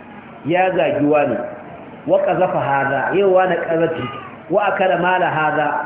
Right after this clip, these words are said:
ya ci dukiyar wani, ma'ana yayi sharri, yayi kage, yayi ƙarya, ya ci mutuncin wani, yayi laifuka na tsakanin shi da mutane.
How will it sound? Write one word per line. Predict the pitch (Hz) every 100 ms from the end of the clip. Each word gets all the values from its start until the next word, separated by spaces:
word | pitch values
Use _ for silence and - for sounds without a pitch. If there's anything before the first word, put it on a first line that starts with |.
| - -
ya | 151 185 196
ci | 190
dukiyar | 208 - 180
wani, | 165 170 156 120 - - - -
ma'ana | 131 151 156 156
yayi | 165 170 170 170
sharri, | 170 151 120
yayi | 139 165 165 170
kage, | 175 160 160
yayi | 165 175 170 170
ƙarya, | 165 165 165 160 160 -
ya | 151 170 170
ci | 175
mutuncin | 175 180 190 170
wani, | 139 139 123 - - - - -
yayi | 175 190 196
laifuka | 214 208 208 196 170
na |
tsakanin | 196 190 - 196 202 214
shi | 185
da | 147
mutane. | 156 156 120